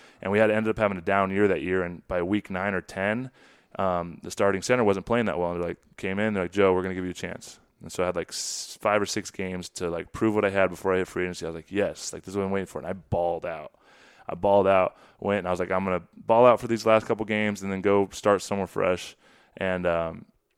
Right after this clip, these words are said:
wasn't gonna come back to Atlanta. And so free agency came around. Like, long story short, I ended up getting a few teams interested in me. I was gonna get on a plane to go to, uh, Indianapolis,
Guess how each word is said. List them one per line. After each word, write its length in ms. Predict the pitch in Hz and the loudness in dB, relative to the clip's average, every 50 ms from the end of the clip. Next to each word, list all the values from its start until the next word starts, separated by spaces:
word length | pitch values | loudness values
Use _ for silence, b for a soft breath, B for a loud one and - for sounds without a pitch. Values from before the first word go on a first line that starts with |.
| _ _ _ _ - - - | _ _ _ _ -20 -18 -4
wasn't 260 | - 110 113 104 117 104 | 0 2 2 2 2 0
gonna 120 | 110 104 | -2 -2
come 140 | - 113 101 | -2 0 2
back 140 | 98 95 - | 2 2 0
to 80 | - 95 | 0 -4
Atlanta. 440 | 82 78 87 87 87 87 85 87 - _ _ _ _ _ _ | -4 -2 -4 -4 -4 -4 -6 -8 -10 _ _ _ _ _ _
And 120 | - - - | -10 -6 -2
so 100 | - 92 | -4 -2
free 200 | - - 113 110 | 2 4 4 4
agency 200 | 104 104 107 101 | 4 2 -2 -4
came 240 | - 110 104 101 | -2 -2 0 2
around. 320 | 101 95 95 98 98 98 95 | 2 2 4 4 4 2 2
Like, 160 | 95 92 90 | 0 0 2
long 180 | 104 104 107 104 | 2 2 2 2
story 220 | - - 107 101 | 2 4 4 4
short, 340 | - - - 104 101 101 98 | 4 4 4 6 6 6 6
I 80 | 92 | 4
ended 220 | 95 98 95 90 98 | 2 0 0 2 4
up 220 | 95 95 92 - | 4 4 2 2
getting 180 | 104 101 90 87 | -2 -4 -4 -6
a 60 | 90 | -8
few 540 | - - 104 101 98 95 95 92 92 87 - _ _ - | -8 -4 -2 0 2 2 0 0 -2 -4 -8 _ _ -8
teams 260 | - 110 104 98 - | -4 -4 -4 -2 -4
interested 320 | 98 104 101 - - 107 101 | -6 -6 -6 -8 -6 -6 -6
in 80 | 98 | -4
me. 140 | 98 98 98 | -2 0 0
I 40 | 95 | 2
was 160 | 95 90 87 | 0 0 0
gonna 160 | 104 101 98 | -2 -2 0
get 140 | 90 104 95 | 0 2 2
on 100 | 95 95 | 2 0
a 40 | 92 | -2
plane 480 | - - 107 98 95 95 95 95 92 | -4 -2 -2 0 0 0 -2 -4 -6
to 140 | - - 98 | -6 -6 -2
go 220 | 90 98 95 95 92 | 2 4 4 4 2
to, 500 | - - - 98 95 92 92 92 95 - | 0 -2 -2 0 2 2 2 2 2 2
uh, 280 | 90 92 90 87 85 - | 2 2 4 2 2 0
Indianapolis, 800 | 107 107 104 101 104 101 95 - 98 95 92 95 - - - | 0 -2 0 2 2 2 2 0 0 0 0 0 -2 -6 -14